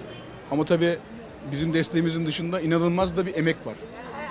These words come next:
Başta da Eyüp Hoca olmak üzere tüm oyuncuları canı gönülden tekrar tebrik ediyorum. Bu başarı onların. Biz görevimizi yapıyoruz.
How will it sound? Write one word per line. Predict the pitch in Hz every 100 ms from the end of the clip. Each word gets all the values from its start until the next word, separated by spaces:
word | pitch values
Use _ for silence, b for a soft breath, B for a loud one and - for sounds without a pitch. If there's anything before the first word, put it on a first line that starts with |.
| - - - - 127
Başta | 131 -
da | 156 151
Eyüp | 147 147
Hoca | 143 147
olmak | 143 147
üzere | 139 143 160
tüm | 160 160 151
oyuncuları | 139 139 151 147
canı | 151 151
gönülden | 139 143 139 151
tekrar | 156 147
tebrik | 139 143 131
ediyorum. | 127 123 143 180 - - - - - -
Bu | 151
başarı | 160 180 185
onların. | 185 185 139
Biz | 165
görevimizi | 156 170 175 175 165
yapıyoruz. | 143 135 180